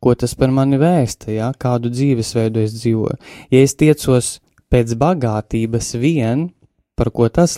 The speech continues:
liecina, ja? Ja man naudas nav, es strādāju, strādāju un strādāju, bet man naudas nav, par ko tas liecina. Jo šie momenti, viņi ir arī cieši saistīti ar garīgo dzīvi. Ja es palaižu savā fina-, finansiālajā jomā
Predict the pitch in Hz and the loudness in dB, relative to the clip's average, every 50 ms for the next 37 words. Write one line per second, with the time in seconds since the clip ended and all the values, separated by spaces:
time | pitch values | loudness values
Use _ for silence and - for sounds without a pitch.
0 | 123 120 110 107 - - - 113 107 107 107 107 110 123 131 - _ - 127 123 | -2 -2 -2 -2 -4 -6 -8 -8 -6 -4 -4 -2 -2 -4 -4 -8 _ -4 -2 -2
1 | 123 127 123 123 127 131 131 131 127 127 120 120 117 - - - - - - 135 | 0 0 0 0 0 0 0 2 0 0 -2 -2 -6 -6 -10 -14 -14 -8 -4 -2
2 | 127 135 147 - 165 127 127 - - _ _ _ - 113 - - - - 135 135 | 0 2 2 2 2 2 0 -2 -10 _ _ _ -8 -8 -8 -8 -6 -4 -2 0
3 | 131 139 139 127 120 113 113 - - - 131 131 131 131 123 117 113 113 113 - | 0 0 0 0 -2 -2 -4 -6 -6 -4 -2 -2 -2 -2 -2 -4 -4 -6 -8 -6
4 | - 165 175 180 156 131 117 117 120 120 131 127 127 131 135 135 135 127 117 120 | -2 -2 0 0 2 2 2 0 0 0 0 0 0 2 2 2 2 0 0 -4
5 | 117 - - 131 135 151 175 190 180 - _ - - 120 - - 127 123 - - | -6 -2 0 2 4 4 4 4 2 0 _ -4 -4 -2 0 0 0 0 2 0
6 | 185 190 - - 131 120 120 113 110 - - - 98 - - - - - - - | 0 0 -2 -4 -2 -2 -2 -2 -4 -6 -8 -8 -8 -8 -8 -12 -18 -20 -20 -20
7 | - - _ - 127 127 127 127 - - - - - - 202 226 208 170 151 147 | -20 -12 _ 2 4 6 6 4 2 -2 -8 -6 -2 2 4 4 4 4 4 2
8 | 170 185 170 147 143 143 143 - 147 151 151 151 156 151 151 147 151 147 - - | 2 2 2 2 2 2 0 0 0 0 2 2 2 4 4 2 2 -2 -2 0
9 | 170 165 151 - - - 156 151 156 - - 139 131 - - 127 131 127 131 151 | 0 0 0 0 0 2 2 2 2 2 0 -4 -2 -2 -2 -2 0 2 2 2
10 | 175 180 170 135 117 113 113 110 110 113 120 120 117 113 - - - _ _ _ | 4 4 2 2 0 0 0 -2 -2 0 0 0 0 0 -4 -6 -10 _ _ _
11 | _ _ _ _ - 135 131 147 175 196 - - - 147 156 170 165 139 131 135 | _ _ _ _ -2 0 2 2 2 2 0 -2 0 0 2 2 2 2 4 4
12 | 135 131 135 147 165 - _ - - - _ _ - - - 143 139 143 135 120 | 2 2 2 0 0 -2 _ -16 -20 -20 _ _ -10 -4 -4 -2 0 0 0 0
13 | 113 - - - - 185 214 254 233 170 - - - - 180 196 220 208 151 - | -2 -2 -6 -6 -2 0 0 2 2 0 -2 -4 -6 -4 -2 0 0 0 0 -2
14 | - - 127 117 110 110 110 107 104 104 104 110 113 110 107 110 113 120 147 185 | -2 -2 -2 -2 0 -2 -2 -2 -2 -2 0 0 0 0 0 0 -2 -2 -2 -2